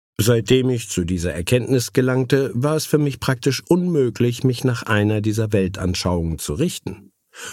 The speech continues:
Somit kann ich von mir behaupten, völlig religionsfrei zu leben. Ich halte es da eher mit dem amerikanischen Autor Donald Walsh,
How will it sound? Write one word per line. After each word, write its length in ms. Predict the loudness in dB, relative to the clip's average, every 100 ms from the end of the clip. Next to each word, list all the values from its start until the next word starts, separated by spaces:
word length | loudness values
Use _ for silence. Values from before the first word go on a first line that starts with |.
| -6
Somit 480 | 0 2 2 0 -2
kann 180 | -4 -4
ich 140 | -4
von 160 | -2 0
mir 160 | 0
behaupten, 480 | 0 0 0 2 0 0
völlig 560 | -2 0 0 -2 -4 -2
religionsfrei 1000 | 0 0 -2 0 0 -2 -6 -2 -2 -2
zu 240 | -2 -2
leben. 440 | -2 -4 -8 -14 _ _ _ -18 -16 0
Ich 160 | 2 4
halte 260 | 0 0
es 300 | 0 0 -2
da 220 | -2 -2 0
eher 340 | 0 0 0
mit 200 | 0 2
dem 220 | 0 0
amerikanischen 840 | 0 0 0 0 0 0 0 -2 0
Autor 460 | 2 2 2 0
Donald 520 | 0 0 2 0 -2 0
Walsh, 460 | 0 2 0 -4